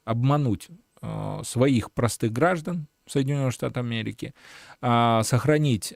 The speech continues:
а, вра-, власть капитала и ни при каких обстоятельствах не дать возможности выхода к власти неких, а, социалистических групп, ну, не будем называть там,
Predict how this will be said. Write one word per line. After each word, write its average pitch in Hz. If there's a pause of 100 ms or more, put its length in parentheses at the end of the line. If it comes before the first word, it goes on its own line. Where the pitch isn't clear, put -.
(100)
а, 113
вра-, 123
власть 123
капитала 175
и 180
ни 165
при 170
каких 143
обстоятельствах 135
не 147
дать 135
возможности 147 (340)
выхода 117
к -
власти 156 (220)
неких, 151 (120)
а, 123
социалистических 135
групп, 139
ну, 139
не 120
будем 117
называть 110
там, 95